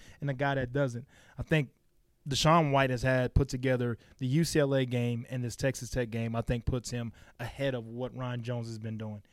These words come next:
He's been playing some really good football. He had some good tackles in the game. Attacked downhill, closed really well, tackled really well. I like him more tackling in space than I like Ryan Jones. Ryan Jones sometimes leaves me a lot left to be desired because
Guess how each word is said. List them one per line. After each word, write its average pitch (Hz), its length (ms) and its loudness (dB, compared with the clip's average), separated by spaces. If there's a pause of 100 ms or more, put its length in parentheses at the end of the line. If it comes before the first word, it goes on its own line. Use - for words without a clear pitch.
(140)
He's 131 160 -6
been 135 100 2
playing 127 240 2
some 117 220 -6
really 131 220 4
good 127 200 -2
football. 123 400 0
He 120 200 -2
had 120 160 -4
some 117 140 -8
good 123 200 -4
tackles 120 360 -2
in 120 60 -2
the 113 80 -2
game. 113 320 -4 (340)
Attacked 135 440 0
downhill, 131 420 2
closed 135 400 0
really 131 240 2
well, 127 380 0 (240)
tackled 135 400 0
really 131 240 2
well. 131 380 2 (440)
I 143 80 4
like 151 260 4
him 139 120 2
more 135 340 2
tackling 123 520 -2
in 117 100 -6
space 120 400 -8
than 117 100 -8
I 117 60 -4
like 117 340 -4
Ryan 120 280 -4
Jones. 117 280 0
Ryan 135 240 4
Jones 127 220 0
sometimes 123 400 -2
leaves 123 180 -2
me 123 120 0
a 120 60 -2
lot 120 300 -6
left 113 220 -6
to 117 100 -6
be 117 140 -4
desired 110 480 -6
because 113 360 -6